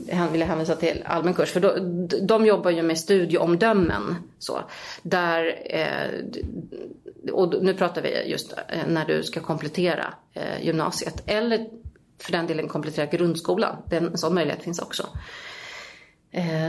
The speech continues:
då jobbar vi med, med att ge den studerande ett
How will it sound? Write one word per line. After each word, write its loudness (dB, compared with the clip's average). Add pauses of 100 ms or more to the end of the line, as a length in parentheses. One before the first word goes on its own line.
då 6 (280)
jobbar 4
vi 4
med, 2
med 4
att -8
ge 4
den 4
studerande 2
ett -6